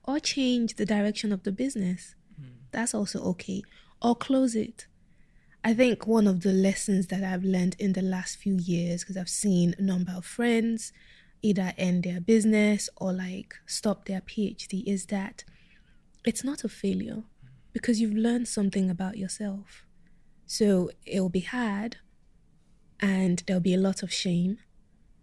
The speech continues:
Speaker 1: but that's okay. So I think, yeah, that's what I'll suggest.
Speaker 2: Mm. So valuable. What's the number one thing that you've learned about yourself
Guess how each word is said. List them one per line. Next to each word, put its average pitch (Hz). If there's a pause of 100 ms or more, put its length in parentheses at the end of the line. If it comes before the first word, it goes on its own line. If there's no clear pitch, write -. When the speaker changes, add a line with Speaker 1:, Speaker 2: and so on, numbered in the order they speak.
(300)
Speaker 1:
but 196
that's 226
okay. 202 (920)
So -
I 180
think, 202
yeah, 214 (120)
that's 202
what 208
I'll 196
suggest. 185
Speaker 2:
Mm. 120 (540)
So -
valuable. 113 (600)
What's 120
the 196
number 113
one 110
thing 107
that 104
you've 113
learned 107
about 107
yourself 110